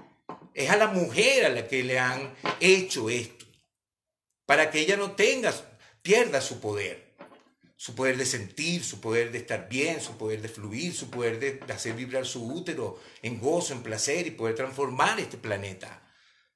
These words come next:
Porque la, el, el, la energía masculina del patriarcado sabía y entiende que la energía femenina es la energía expansiva.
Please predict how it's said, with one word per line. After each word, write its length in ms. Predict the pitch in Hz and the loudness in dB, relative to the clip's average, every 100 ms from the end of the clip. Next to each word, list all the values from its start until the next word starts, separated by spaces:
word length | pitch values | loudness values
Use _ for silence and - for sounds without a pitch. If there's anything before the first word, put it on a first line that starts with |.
| _ _ _ | _ _ _
Porque 600 | 139 127 139 117 - - | -8 -2 -2 -2 -6 -14
la, 140 | - 147 | -2 0
el, 340 | 147 147 - - | 2 0 -4 -2
el, 320 | 143 131 131 | -2 -2 -4
la 160 | 139 139 | 2 2
energía 240 | 135 165 | 4 2
masculina 800 | 185 - 143 135 202 262 196 117 | 2 0 -2 -2 -2 -2 0 2
del 160 | 113 110 | 0 -2
patriarcado 460 | 104 117 - 113 | -4 -4 -2 -2
sabía 800 | 113 120 104 147 233 208 113 - - - _ _ _ | 2 2 2 -2 0 0 0 -2 -14 -20 _ _ _
y 140 | - 135 | -4 0
entiende 640 | 123 120 180 240 202 123 | 0 0 2 2 2 -2
que 100 | 123 | -2
la 120 | 113 113 | -2 -2
energía 420 | 113 120 123 117 | -2 -2 0 0
femenina 920 | 117 98 92 123 165 120 110 - - | -2 -6 -6 -6 -4 -4 -4 -8 -14
es 140 | - 113 | -8 -6
la 60 | |
energía 360 | 139 127 120 127 | -6 -6 -4 -4
expansiva. 720 | 123 147 143 214 247 - - | -2 -2 -2 -2 -2 -6 -12